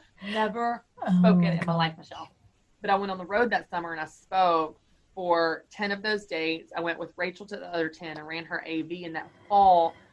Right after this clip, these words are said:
Speaker 1: our company created a speakers group because Dave Ramsey was turning down three thousand requests a year for speaking events. So they created the speakers group and just slid me in it. No audition, no interview, no application. I just did a good job there.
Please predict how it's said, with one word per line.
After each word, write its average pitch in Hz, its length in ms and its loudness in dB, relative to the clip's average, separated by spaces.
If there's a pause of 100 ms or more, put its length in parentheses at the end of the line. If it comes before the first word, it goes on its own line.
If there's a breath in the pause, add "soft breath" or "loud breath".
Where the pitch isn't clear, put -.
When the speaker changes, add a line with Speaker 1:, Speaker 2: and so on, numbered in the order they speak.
(160)
Speaker 1:
our 175 140 2
company 180 460 -10 (120)
created 160 300 -14
a 151 40 -18
speakers 170 600 -16
group 139 340 -16 (300)
because 175 300 -6
Dave 170 240 -6
Ramsey 170 300 -12
was 160 120 -16
turning 160 260 -14
down 156 280 -12
three 180 300 -14
thousand 160 280 -4
requests 160 400 -8
a 156 40 -10
year 156 340 -16
for 151 80 -20
speaking 156 420 -14
events. - 420 -20 (360)
So 170 80 -16
they 180 100 -4
created 185 260 -6
the 170 80 -10
speakers 196 500 -8
group 165 280 -6
and 170 120 -10
just 165 300 -14
slid 165 360 -14
me 170 220 -16
in 165 120 -12
it. 147 180 -20
No 151 240 -6
audition, 208 560 -6
no 151 160 -6
interview, 208 420 -6
no 175 140 -8
application. 185 540 -4
I 156 80 0
just 151 160 -16
did 214 140 2
a 226 40 4
good 208 160 2
job 180 240 4
there. 247 400 8